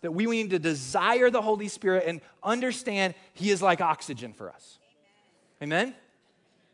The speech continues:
Okay. So he is an initial, or the, the baptism of the Holy Spirit, receiving the gift of the Holy Spirit,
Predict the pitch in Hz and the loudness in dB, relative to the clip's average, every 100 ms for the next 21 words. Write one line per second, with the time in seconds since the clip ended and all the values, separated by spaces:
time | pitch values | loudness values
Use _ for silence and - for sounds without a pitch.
0 | _ _ 139 165 117 - _ _ _ _ | _ _ -2 0 0 -4 _ _ _ _
1 | - 165 175 190 165 151 123 120 160 - | -8 -4 0 0 0 -4 -4 -4 -6 -4
2 | 202 147 156 - - 147 135 139 131 139 | -4 0 -2 -4 -6 -6 -6 -6 -4 -4
3 | - 180 190 190 190 185 143 123 110 - | -6 -10 -6 -4 -4 -4 -6 -6 -6 -12
4 | - 165 180 151 117 131 - 165 170 165 | -8 -8 -6 -8 -8 -10 -10 -8 -8 -8
5 | 180 - 104 104 | -10 -14 -16 -16